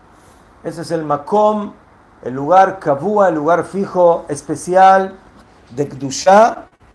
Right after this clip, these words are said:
y por eso ahí la tefilá es más aceptada. Nosotros tenemos que tratar de hacer tefilá de la manera más ideal posible para que sea aceptada por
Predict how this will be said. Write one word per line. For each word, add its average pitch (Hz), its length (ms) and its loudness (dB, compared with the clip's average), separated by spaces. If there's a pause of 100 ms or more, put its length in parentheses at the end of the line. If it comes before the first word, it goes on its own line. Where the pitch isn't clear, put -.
(440)
y 135 80 -10
por 185 200 -2
eso 220 220 -2
ahí 240 180 -2
la 208 140 -2
tefilá 202 680 -2
es 185 300 -6
más 170 240 -6
aceptada. 151 580 -6
Nosotros 131 360 -10
tenemos 190 280 -8
que - 140 -14
tratar 160 400 -4
de 165 60 -6
hacer 180 440 -2 (440)
tefilá 165 720 0
de 160 100 -4
la 151 100 -6
manera 196 840 2 (840)
más 208 720 0
ideal 180 480 2
posible 208 560 0
para 170 260 -4
que 151 140 -14
sea 185 460 0
aceptada 170 1120 0 (560)
por 185 480 4